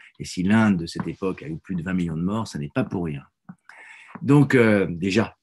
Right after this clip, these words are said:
Et donc, euh, euh, euh, voilà, il y a, il y a effectivement cette inégalité sociale, hein, de, de, de, dans, de, dans la maladie et, et dans la mort, hein,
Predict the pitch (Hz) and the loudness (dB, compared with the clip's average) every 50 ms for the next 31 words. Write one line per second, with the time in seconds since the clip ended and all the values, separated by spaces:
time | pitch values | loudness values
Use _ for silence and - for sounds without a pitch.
0 | _ _ _ _ _ _ - - _ - - 131 127 147 160 151 127 139 135 120 | _ _ _ _ _ _ -20 -20 _ -2 2 4 6 6 6 6 6 6 6 6
1 | 117 113 104 98 - _ _ _ _ - 104 98 92 90 87 85 85 82 82 - | 6 6 4 2 -2 _ _ _ _ -10 -6 -6 -4 -4 -4 -4 -4 -6 -6 -8
2 | - _ _ _ _ 50 80 82 78 80 80 78 65 - - 85 90 92 107 117 | -10 _ _ _ _ -12 -10 -8 -8 -8 -8 -8 -10 -10 -10 -8 -4 -2 0 0
3 | 120 117 95 95 101 98 104 117 127 120 107 - - 90 - - 98 92 123 127 | 0 0 -2 -2 -2 0 0 2 2 0 0 0 -2 -6 -4 -4 0 2 2 2
4 | 117 - 104 - - 170 170 160 143 131 131 120 120 110 - 113 104 - 98 87 | 2 0 0 0 4 4 6 6 8 6 6 6 4 4 2 0 0 -2 -4 -8
5 | - - 90 78 76 - 98 113 - _ - - 87 95 104 113 - - 85 87 | -6 -6 -6 -4 -6 -6 -8 -12 -14 _ -14 -10 -8 -6 -6 -6 -8 -8 -10 -8
6 | 82 78 82 90 95 90 80 87 98 95 - 98 95 95 90 85 80 - 95 98 | -8 -8 -6 -6 -6 -6 -4 -4 -6 -6 -6 -6 -6 -6 -6 -6 -8 -8 -8 -8
7 | 95 - - 101 98 92 87 85 87 90 85 82 85 87 101 107 110 - - - | -8 -8 -8 -6 -6 -4 -4 -2 -2 -2 -2 -4 -4 0 2 2 2 2 0 -4
8 | - 101 98 98 - _ _ _ _ _ _ _ _ _ - 101 104 95 101 98 | -4 -4 -4 -4 -6 _ _ _ _ _ _ _ _ _ -2 0 0 0 0 0
9 | 95 90 90 85 73 69 67 - _ - 76 - _ - - 82 92 | 0 0 0 -2 -2 -4 -8 -12 _ -20 -20 -20 _ -16 -14 -12 -12